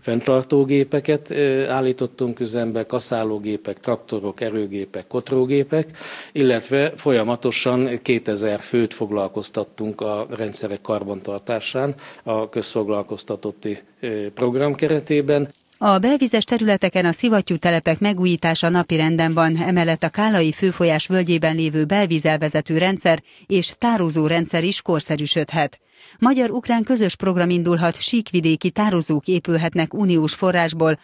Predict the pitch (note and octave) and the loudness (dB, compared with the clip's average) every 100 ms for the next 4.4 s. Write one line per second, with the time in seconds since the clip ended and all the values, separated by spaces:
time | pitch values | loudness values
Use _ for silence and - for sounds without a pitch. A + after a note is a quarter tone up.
0 | _ - F3 F3+ G3 G#3 A3+ A3 - D#3+ | _ -2 0 2 2 0 2 0 0 0
1 | D#3+ F3+ E3+ E3 D#3+ D#3 - - F#3+ F3+ | 2 2 2 2 2 -2 -10 -2 0 2
2 | F#3+ G3 G#3+ - B3+ A3+ G3 G3+ F#3+ G3+ | 2 2 0 2 2 2 2 2 2 2
3 | G#3+ F3+ D#3+ C#3+ E3 D3 D3+ D#3+ - E3+ | 2 2 2 2 2 2 0 -2 0 0
4 | D3+ E3 D3+ | 2 2 0